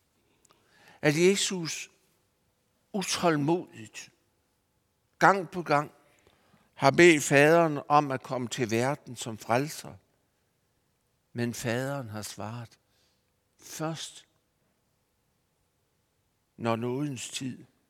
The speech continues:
er forbi." Måske sidder han i dette øjeblik utålmodigt ved faderens højre hånd og beder om lov til at komme tilbage til os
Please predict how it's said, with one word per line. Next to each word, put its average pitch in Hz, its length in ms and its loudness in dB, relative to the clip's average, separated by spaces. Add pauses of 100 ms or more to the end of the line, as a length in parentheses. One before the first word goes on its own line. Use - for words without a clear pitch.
(320)
er 107 100 -4
forbi." 107 420 -12 (1500)
Måske 202 360 -4
sidder 196 400 -2
han 139 520 -4
i 156 140 -8
dette 156 320 -6
øjeblik 135 840 -10 (1400)
utålmodigt 156 1120 -4 (500)
ved 127 120 -6
faderens 147 580 0
højre 127 420 -4
hånd 117 280 -12 (1160)
og 151 160 2
beder 151 180 2
om 143 140 0
lov 151 260 -2
til - 160 -8
at 139 120 -6
komme 131 260 -8
tilbage 135 500 -4
til 131 340 -12
os - 440 -10